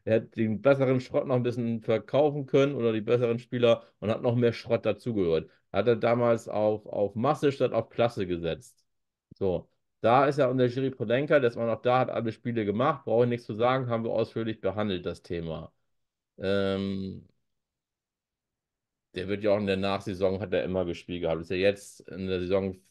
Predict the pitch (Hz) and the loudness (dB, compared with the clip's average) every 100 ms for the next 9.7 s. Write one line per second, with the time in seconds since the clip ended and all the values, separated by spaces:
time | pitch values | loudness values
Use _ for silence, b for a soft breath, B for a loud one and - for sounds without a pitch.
0 | _ - 90 87 85 82 95 87 85 92 | _ -12 -6 -4 -4 -2 0 0 -4 0
1 | 98 95 98 92 85 - 104 101 95 90 | 0 0 -4 -6 -6 -4 -4 -2 -6 -8
2 | b b - 101 95 98 - 101 - 85 | b b 2 4 4 0 -6 -6 -4 -2
3 | 92 92 107 92 92 92 87 107 101 95 | -2 -2 -4 -4 0 0 -2 -6 -4 0
4 | 87 101 101 101 98 98 B B B _ | 2 2 2 0 0 -2 B B B _
5 | _ - 101 101 104 98 98 113 101 101 | _ 4 4 4 2 2 0 0 0 -2
6 | 95 - - 110 120 113 107 107 104 98 | -4 -4 -2 0 2 0 0 0 2 2
7 | 98 98 92 101 92 95 - 95 95 95 | 2 0 0 -2 -4 -4 -2 -2 -2 -4
8 | - 90 92 95 95 92 92 87 92 - | -6 -4 -2 -2 -2 -2 -2 -4 -6 -8
9 | 104 98 95 95 95 92 _ | -6 -6 -2 0 0 -2 _